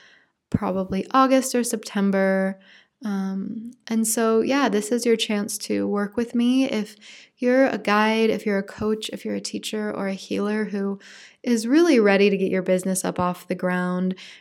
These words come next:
you're really ready to learn more about healing modalities, you're really ready to master your energy, you finally wanna make that blog, you finally wanna start that business, you finally wanna do whatever, plan that retreat, whatever it is,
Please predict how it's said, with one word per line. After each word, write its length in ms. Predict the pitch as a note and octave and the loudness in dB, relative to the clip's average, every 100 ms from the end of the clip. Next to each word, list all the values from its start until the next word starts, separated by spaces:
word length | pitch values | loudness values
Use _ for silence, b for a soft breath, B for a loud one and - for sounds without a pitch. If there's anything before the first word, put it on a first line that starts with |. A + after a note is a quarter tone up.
| B | B
you're 220 | A3 A3 | 4 8
really 300 | A3+ A#3+ A3+ | 10 10 10
ready 320 | G3+ G3 G3 | 8 4 2
to 600 | G3 - G3 F#3+ F#3 F#3 F#3+ | 0 0 0 2 0 0 0
learn 260 | G3+ G3+ | 0 2
more 220 | G3 F#3+ | 2 2
about 240 | F#3+ F#3 - | 2 0 -2
healing 360 | - F#3 F#3 | -2 -2 0
modalities, 680 | F#3+ F3+ F3+ F#3 F3+ F3+ F3+ | 0 0 0 0 0 -2 -2
you're 120 | F#3+ F#3+ | -4 -2
really 260 | G3+ G#3 | 0 0
ready 300 | G3+ F#3 F#3+ | 0 -2 -4
to 320 | - F#3 F#3 | -4 -4 -2
master 520 | F#3 F3 F#3 - F#3+ F#3+ | -2 -4 -6 -6 -4 0
your 240 | F#3 - | 0 -2
energy, 760 | F#3 F#3 F#3 F#3 F#3 F#3 F#3+ - B B B | -2 -2 -2 0 0 2 0 -4 B B B
you 160 | A3 | -4
finally 440 | A3 G#3+ G3+ G#3 G#3+ | 0 0 2 2 2
wanna 180 | G#3 G3+ | 2 2
make 200 | F#3+ - | 0 -2
that 220 | F#3 F#3 | -4 -2
blog, 560 | F#3+ F#3+ F#3+ F#3+ F#3 | 2 2 4 2 0
you 100 | F#3 | -2
finally 420 | F#3 F#3+ F#3+ G3 F#3+ | -2 -2 0 0 -2
wanna 220 | F3+ F3+ | -4 -6
start 300 | - F3+ F3 | -6 -6 -4
that 200 | F3 - | -6 -4
business, 600 | G3 F#3 F#3+ F3+ F#3 - | -4 -2 -4 -4 -6 -8
you 80 | F#3 | -8
finally 380 | F3+ F3+ F#3 | -6 -6 -4
wanna 340 | F3+ F3+ F3+ F3+ B B B B G3+ | -6 -6 -6 -10 B B B B -8
do 240 | G#3+ G#3 | 0 2
whatever, 520 | G3+ G3+ G#3+ G3+ F#3 F3 | 4 4 4 4 4 2
plan 340 | - G3+ G#3 | 0 2 4
that 180 | G#3+ G#3+ | 2 0
retreat, 640 | G#3+ G#3+ - G#3 G#3+ - | -2 -4 -4 -4 -4 -8
whatever 360 | G#3+ G3+ G#3+ A#3+ | -6 -4 -2 -2
it 80 | G#3 | 0
is, 540 | F#3+ F#3+ A#3+ B3+ - | -2 -2 -2 -4 -6